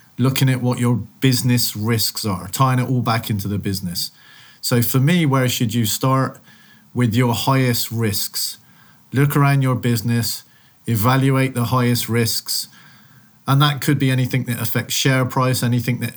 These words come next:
stops you shipping goods, anything that is, if you're in healthcare, anything around medical data, patient data. What are your kind of crown jewels? And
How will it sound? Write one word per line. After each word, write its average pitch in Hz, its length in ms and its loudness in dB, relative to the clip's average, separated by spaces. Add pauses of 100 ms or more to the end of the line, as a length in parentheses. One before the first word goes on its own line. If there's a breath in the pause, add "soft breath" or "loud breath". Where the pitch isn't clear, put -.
(160)
stops - 380 -4
you 117 80 0
shipping 107 460 -2
goods, 123 260 2
anything 123 400 2
that 117 120 -4
is, 107 200 -2
if 113 180 -4
you're 113 140 0
in 107 160 0
healthcare, 117 500 -2
anything 113 260 0
around 107 280 2
medical 113 320 0
data, 113 500 0 (540 loud breath)
patient 117 380 0
data. 110 500 -2 (300 loud breath)
What 135 180 4
are 147 80 6
your 135 300 2
kind 127 260 0
of 113 80 0
crown 120 300 2
jewels? 139 480 0 (440 soft breath)
And 120 440 0